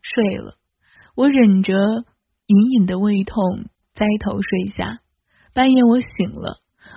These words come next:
胃里的绞痛几乎让我窒息，冷汗已经打湿了被子，没办法，我只能推醒身边的他求助。他急忙起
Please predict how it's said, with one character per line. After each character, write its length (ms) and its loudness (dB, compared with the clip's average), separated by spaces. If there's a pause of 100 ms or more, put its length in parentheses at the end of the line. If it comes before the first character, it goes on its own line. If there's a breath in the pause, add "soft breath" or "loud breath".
胃 180 4
里 160 4
的 140 0
绞 160 -2 (160)
痛 200 2
几 160 -4
乎 180 -2
让 200 2
我 100 -2
窒 160 -6 (240)
息， 220 -2 (300)
冷 180 2
汗 240 -2
已 80 2
经 180 0
打 180 -4
湿 100 -6 (200)
了 120 -2
被 100 -6 (240)
子， 180 -12 (140)
没 160 2
办 300 -4
法， 320 -4 (100)
我 140 0
只 160 -6
能 200 -2
推 220 -2
醒 300 -4
身 200 0
边 140 0
的 120 -2
他 220 -8
求 160 -8 (140)
助。 200 -8 (500 loud breath)
他 120 -6
急 160 -2
忙 220 0
起 120 -10